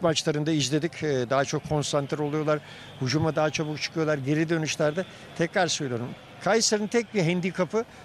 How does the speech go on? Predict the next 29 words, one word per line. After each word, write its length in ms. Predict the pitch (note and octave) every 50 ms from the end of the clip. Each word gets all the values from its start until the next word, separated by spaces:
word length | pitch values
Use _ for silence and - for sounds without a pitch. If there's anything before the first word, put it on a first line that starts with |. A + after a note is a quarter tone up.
| - -
sadece 480 | - - A#3 A3+ G#3 F3+ D#3 D3 F#3 G3+
iki 160 | D#3+ - G3+
tane 240 | - F#3 F3 F3+ F3+
stoperlerin 560 | - - - F3 D3 - D#3 D3+ D3+ D#3+ D#3
orada 300 | F3+ E3+ E3+ F3 D3 D3+
yaşıyorlar 500 | C#3 B2+ A#2+ A2 - - B2 G#2+ A2+ G#2
o 80 | G#2 G#2+
handikapları. 680 | A#2 A#2 G#2+ A2+ - - G#2+ G2 - - A#2+ C#3 F3+ G#3+ - - - - - - - - - -
Orada 240 | C#3 C#3+ D#3 D3+ E3+
çıktıkları 560 | - - E3+ - - F#3 D#3+ - G3 F#3+ F3
zaman 260 | E3+ D3 F#3 F3 D#3+ C#3+
arkaya 380 | C#3+ C3+ C#3 C3+ - F#3+ F#3
ve 80 | E3 D3+
araya 220 | C#3+ C3+ D3+ F3
atılan 280 | E3+ - - F3 E3 D#3+
toplarda 520 | - E3 D3+ - - D3+ D3 C#3 E3 D3
biraz, 300 | D#3 E3 D#3+ D3+ - -
e, 320 | F#3 D#3 C#3+ C#3 C3 C3 B2+ - -
pürüzleri 460 | E3 D#3+ E3+ D3+ C#3+ E3 E3 D#3+ D#3+
var. 160 | F#3 G#3 G3+ - - - - - - - -
Ama 300 | - E3 A#2 A2+ C#3+ E3
herhalde 440 | D3 E3 F3 D3 A#2+ A2 G#2+ C3 C3+
de 220 | D3 D3+ D3+ - C#3+
orada 320 | C3+ C3+ C3 B2 C#3 A#2
da 120 | C#3 C#3
bir 80 | C#3 C#3+
kapatmayı 540 | A#2 - C#3 - D3 C3+ - - C#3 B2+ C#3
yapacaktır 560 | D#3+ F3 D#3 D3 C#3+ D3 D#3+ C#3 - - C3+
hoca. 340 | F#2 A2 A2+ - C#3 D#3+